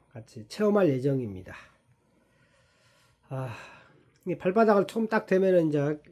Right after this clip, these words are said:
디바이스가 식어서 차갑습니다. 그러나 십 분 정도 지나면은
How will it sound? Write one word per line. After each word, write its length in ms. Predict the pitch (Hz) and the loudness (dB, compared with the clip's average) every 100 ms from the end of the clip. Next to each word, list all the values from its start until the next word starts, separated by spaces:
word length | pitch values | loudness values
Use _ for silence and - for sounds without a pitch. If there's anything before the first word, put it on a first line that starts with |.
| _ | _
디바이스가 500 | - 160 170 147 156 | -4 0 2 0 -2
식어서 480 | 147 - 220 185 160 | -2 -2 -2 -2 -4
차갑습니다. 800 | - 226 226 - 151 127 110 - _ _ _ _ _ _ _ _ | -4 -4 -4 0 0 0 -4 -12 _ _ _ _ _ _ _ _
그러나 200 | - 151 | -10 -8
십 200 | 147 - | -8 -6
분 160 | 240 220 | 0 2
정도 260 | 214 185 | 4 2
지나면은 680 | - 151 151 147 180 214 220 | 0 -2 0 0 0 -4 -6